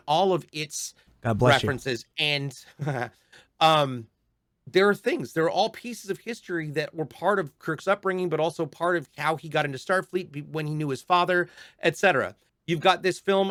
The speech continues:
Speaker 1: and at the end of it, you lose, you know, he loses Spock at the end of it, and
Speaker 2: Yeah.
Speaker 1: it, which led into Search for Spock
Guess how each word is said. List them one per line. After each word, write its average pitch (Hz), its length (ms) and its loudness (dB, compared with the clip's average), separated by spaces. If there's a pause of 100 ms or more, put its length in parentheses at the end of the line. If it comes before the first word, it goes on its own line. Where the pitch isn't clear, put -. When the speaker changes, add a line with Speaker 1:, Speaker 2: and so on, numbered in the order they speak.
Speaker 1:
and 160 380 -6
at 147 80 -12
the - 140 -10
end 170 120 0
of 165 80 2
it, 180 120 2
you 156 160 -6
lose, 165 340 -4 (300)
you 170 100 2
know, 147 80 2
he 165 160 -2
loses 165 400 -4
Spock - 360 -6 (440)
at 165 120 -4
the 147 100 -4
end 120 80 -6
of 95 80 -10
it, 101 120 -10
and 139 140 -2
Speaker 2:
Yeah. 120 60 0
Speaker 1:
it, 143 120 -6
which 170 240 2
led 190 240 2
into 185 380 -4
Search 180 260 0
for - 140 -12
Spock 170 360 0